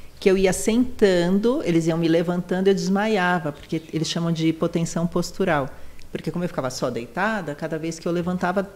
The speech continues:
caía a pressão e eu desmaiava. Então eu tinha que ficar,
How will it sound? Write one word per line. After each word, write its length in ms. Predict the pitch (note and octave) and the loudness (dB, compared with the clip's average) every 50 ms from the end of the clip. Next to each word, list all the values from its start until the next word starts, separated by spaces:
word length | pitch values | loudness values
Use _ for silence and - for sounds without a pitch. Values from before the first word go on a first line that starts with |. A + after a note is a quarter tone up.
| - - | -18 -8
caía 340 | - G3 F3+ E3+ F3 F3 F3+ F3+ - - - - | -2 0 0 2 2 0 -2 -4 -10 -16 -8 -6
a 100 | D#3 D#3+ | -6 -4
pressão 680 | - G3+ G3 G3 - - - D#3+ D3 D3 D#3+ G3 B3 - - - - - - - - - - - - | -4 -4 -4 -4 -4 -4 -2 -2 0 0 -2 -4 -6 -8 -12 -18 -20 -20 -20 -20 -20 -20 -20 -18 -12
e 40 | D#3+ | -10
eu 80 | C3 B2 | -10 -8
desmaiava. 680 | - A#2+ C3 D#3 G3+ A#3+ B3 B3 A3 E3+ C#3+ - - D3 C3 - - - E3+ | -6 -6 -6 -4 -4 -4 -2 -2 -2 -2 -4 -6 -8 -10 -12 -14 -10 -10 -6
Então 180 | - - E3 | -4 -2 -2
eu 60 | E3 D#3+ | -2 -2
tinha 320 | - - - E3+ E3+ F3 | -2 -4 -2 -2 -2 -2
que 120 | E3+ - - | -4 -6 -12
ficar, 540 | - - F3 - - E3+ E3+ F3+ G3+ - | -14 -12 -8 -4 -4 -2 -2 -2 -4 -8